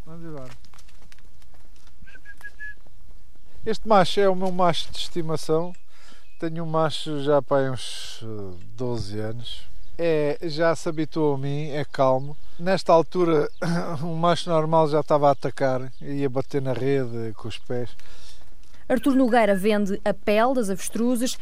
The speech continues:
Speaker 2: as penas, a gordura, que dá bons produtos de cosmética, garante, e vende também a carne. Mas o grande problema está nos ovos.
Speaker 1: Os ovos são muito bons, não tem problema nenhum, mas são proibidos de vender.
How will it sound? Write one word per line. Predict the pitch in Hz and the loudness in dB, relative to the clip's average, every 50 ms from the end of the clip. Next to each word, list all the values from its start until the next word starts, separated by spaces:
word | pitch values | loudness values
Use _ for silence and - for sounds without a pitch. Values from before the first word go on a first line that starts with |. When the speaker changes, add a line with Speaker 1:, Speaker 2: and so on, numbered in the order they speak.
| - - | -4 -4
Speaker 2:
as | 185 185 - - | -4 -4 -4 -2
penas, | - - 220 233 240 240 240 254 247 247 247 - - | 0 2 2 2 2 2 2 0 0 0 0 -2 0
a | - 220 | 0 2
gordura, | 190 202 208 190 175 226 240 262 277 269 - - - - - - | 2 2 2 2 2 2 4 6 6 4 4 2 -2 -6 -6 -6
que | - | -4
dá | 180 185 185 180 175 | -2 0 0 0 0
bons | 170 170 208 269 277 - | 0 0 0 0 0 0
produtos | - 196 180 220 269 - - - | 0 -2 -2 -2 -2 -2 -4 -4
de | - | -2
cosmética, | - 226 196 185 185 180 180 180 180 - 240 226 240 226 | 0 0 2 2 0 0 -2 -2 -2 -4 -4 -4 -4 -2
garante, | 185 175 175 175 175 180 185 190 - 226 214 - - - - - - | -2 -2 0 0 0 0 -2 -2 -2 -2 -4 -4 -6 -6 -6 -6 -4
e | - 214 | -2 0
vende | 180 262 269 247 - | 2 2 2 0 0
também | - 240 220 220 240 247 254 240 | 0 0 2 2 2 2 0 0
a | 208 | -2
carne. | - - 226 220 214 208 185 185 175 165 160 - - - _ _ _ _ _ _ | -4 -2 0 0 0 0 0 -2 -4 -4 -6 -8 -14 -20 _ _ _ _ _ _
Mas | - 262 254 214 | -6 -4 -2 0
o | 233 247 | 0 2
grande | 214 294 311 311 285 | 2 2 2 2 0
problema | - - 262 226 190 202 220 226 226 226 226 220 214 - - _ _ _ _ | -2 -2 -2 0 0 0 0 0 2 0 0 -2 -2 -4 -8 _ _ _ _
está | - - - 247 226 | -16 -6 -2 0 0
nos | 226 233 208 175 | 2 0 0 0
ovos. | 180 156 151 147 - - - - - - | -2 -4 -4 -6 -8 -10 -8 -8 -6 -4
Speaker 1:
Os | 160 156 170 | -2 0 2
ovos | 170 156 156 151 - - | 4 4 2 2 0 -2
são | 151 160 156 151 | -2 -2 -2 -2
muito | 151 180 202 - - | -2 -2 -2 -2 -2
bons, | - 156 147 147 156 170 185 - - - - - | -2 -2 -2 -2 -2 0 0 0 0 2 0 0
não | 143 143 | 0 -2
tem | 139 - - 196 202 | -2 -2 0 0 0
problema | 190 160 - 185 180 175 175 175 175 170 165 160 | 0 -2 -2 -2 0 0 0 0 0 -2 -2 -2
nenhum, | 151 147 151 156 170 180 196 - - - - - - - | -2 -2 -4 -4 -4 -4 -4 -6 -6 -6 -6 -6 -4 -4
mas | 127 | -4
são | - - 190 | -4 -4 -4
proibidos | 165 - 185 185 185 175 185 185 165 165 | -2 -2 -2 -2 -2 -4 -4 -4 -4 -4
de | 175 | -4
vender. | 165 170 190 185 175 165 151 147 | -4 -4 -4 -4 -2 -4 -4 -4